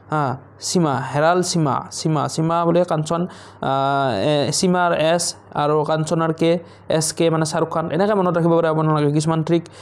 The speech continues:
এনে বনাই দিব, এই দি পেলাই তেতিয়া মনত থাকে। Who wrote the book আই? আই কোনে লিখিছিল? আই হ'ল বীৰেন্দ্ৰ কুমাৰ ভট্টাচাৰ্যৰ আই কিতাপখন, বীৰেন্দ্ৰ কুমাৰ ভট্টাচাৰ্য। তেওঁ সদায় মাকক ভাল পায় বিৰাট, আই,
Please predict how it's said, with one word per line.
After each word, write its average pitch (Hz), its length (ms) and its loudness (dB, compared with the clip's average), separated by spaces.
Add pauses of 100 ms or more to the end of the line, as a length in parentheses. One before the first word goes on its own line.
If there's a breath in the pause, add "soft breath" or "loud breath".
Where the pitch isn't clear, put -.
(160 loud breath)
এনে 233 200 0
বনাই 185 220 2
দিব, 147 360 2
এই 143 120 0
দি 160 180 0
পেলাই 175 200 2
তেতিয়া 165 260 2
মনত 143 140 -2
থাকে। 131 240 -2 (340 loud breath)
Who 220 140 4
wrote 202 200 4
the 196 140 2
book 190 180 0
আই? 143 340 2
আই 170 220 2
কোনে 180 220 0
লিখিছিল? 139 440 2
আই 156 240 2
হ'ল 165 260 2 (420 loud breath)
বীৰেন্দ্ৰ 185 480 4
কুমাৰ 180 280 0
ভট্টাচাৰ্যৰ 165 840 0 (100)
আই 156 240 2
কিতাপখন, 156 460 -2 (220)
বীৰেন্দ্ৰ 165 320 2
কুমাৰ 170 220 0
ভট্টাচাৰ্য। 139 640 -2 (420 loud breath)
তেওঁ 190 200 4
সদায় 196 320 2
মাকক 165 440 0
ভাল 139 160 0
পায় 127 160 2
বিৰাট, 127 240 0 (380)
আই, 139 220 2